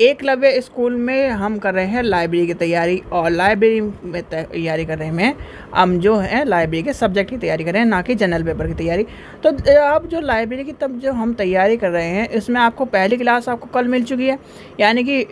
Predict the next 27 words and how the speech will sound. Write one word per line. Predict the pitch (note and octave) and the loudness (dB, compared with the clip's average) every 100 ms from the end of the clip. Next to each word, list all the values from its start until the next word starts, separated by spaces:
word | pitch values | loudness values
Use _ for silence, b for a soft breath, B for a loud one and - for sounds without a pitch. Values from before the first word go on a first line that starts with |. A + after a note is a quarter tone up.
| F3+ | -4
Social | - A3+ C#4 C#4 | 2 2 4 4
and | C#4 A3 | 4 -2
Historical, | - G3+ G#3 B3 A#3 | 0 0 0 -2 -4
अ, | - A3+ - - | 0 0 0 -4
Foundation | - F3+ F3 F3 G3 | -2 -2 -2 -2 0
of | A3 B3+ | -2 -2
Library, | F3 C3 - - - - - | -6 -6 -12 -16 -20 -20 -8
जो | G3 A3 B3 - - - | 2 2 2 -6 -10 0
आपका, | F#3 - - - - - - - - - - | 0 0 -14 -16 -14 -18 -20 -20 -14 -10 -6
आपका | - G3 G3 D#4+ | -2 0 0 0
पहला | B3 G3+ F#3+ | 0 0 2
chapter | C#4+ - G3+ | -2 -4 -2
था | B3+ - - | -2 -4 -8
उसकी, | - - A3 | -8 -2 -2
यानी | F#3 F#3 | -2 -4
कि | F#3 E4 - B B B - - - - - - - - | -4 -6 -8 B B B -12 -10 -8 -6 -6 -8 -10 0
part | A#3 A#3 C#4+ C#4+ | 4 6 4 2
one, | A#3 B3+ | -2 -2
unit | A#3+ G3 A3 A#3 | -2 -2 -2 -2
one | G3 G3+ G#3+ | -2 -2 -2
का | A3 A#3+ B3 G#3 | -2 -2 0 -2
पहला | F#3+ G3 G3+ | 0 2 2
chapter | G3+ F#3+ G3+ | 0 -4 -4
आपको | - E3+ - G#3 A#3+ | -2 -4 -4 -2 0
मिल | G3+ D#3+ | 0 -4
चुका | D#3 C#3 | -8 -8
है। | - | -8